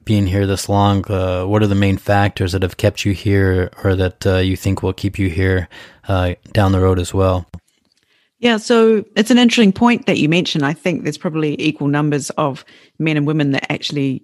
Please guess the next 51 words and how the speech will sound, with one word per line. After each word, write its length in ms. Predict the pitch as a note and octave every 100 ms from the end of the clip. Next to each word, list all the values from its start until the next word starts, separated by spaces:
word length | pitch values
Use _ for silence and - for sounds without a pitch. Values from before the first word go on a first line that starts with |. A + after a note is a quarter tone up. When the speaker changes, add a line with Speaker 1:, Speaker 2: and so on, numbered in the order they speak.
| -
Speaker 2:
foreign 240 | F3 C#3+
men 140 | C#3+ C#3+
and 100 | C3+
women 180 | C3+
that 120 | B2+ -
come 260 | A#3 D4
to 120 | D4
Japan, 440 | D#3 - C3 A#2+ C#3
but 260 | E3 D3 - - - _ _ _ _ _ _ _
it's 200 | F#3 -
generally 360 | - A#3 G#3+ E3
easier 280 | E3+ D#3+
for 340 | D#3+ D#3+ D3+ C#3+
men 240 | D3 D3+
to 100 | D3+
stay 400 | C#3+ - F3 D#3+
in 220 | C#3+ C3+ B2+
Japan. 520 | - C#3+ G#2+ - D3+ _ _ _ _ _
And 340 | D#3+ D#3 D#3+ D#3
that's 320 | - E3 -
what 80 | E3+
I 60 |
noticed. 320 | D#3 D3+ D3 D3+
A 60 |
lot 140 | D3 D3+
of 140 | C#3
my 240 | D3 C#3
female 300 | D3 D#3+ C#3+
friends 280 | C3+ D3+ C3+
actually 280 | C#3 - C#3
went 260 | C#3+ C3+ - _ _ _ _
back 300 | D#3 - - -
to 140 | E3
their 140 | C#3 C#3
countries. 600 | G3 G#3 - - - -
But 300 | D#3+ D#3+ - - - _ _ _ _ -
yeah, 160 | E3
I 100 | B2+
found 460 | D3 D#3 C#3+ C#3 C3+
this, 340 | C3 C3 - _ _ -
the 80 |
man 220 | B2+ C3+ B2+
of 80 |
my 80 | B2
dreams 340 | C3 B3 D4+ D#4
here, 400 | C4+ D#4 D#4+ D#4+
<laughs> 60 |
so 480 | - - A3+ A3+ A3+
I 200 | - F3+
stayed. 500 | F#3 - D3+ G2 - -
And 300 | E3+ E3+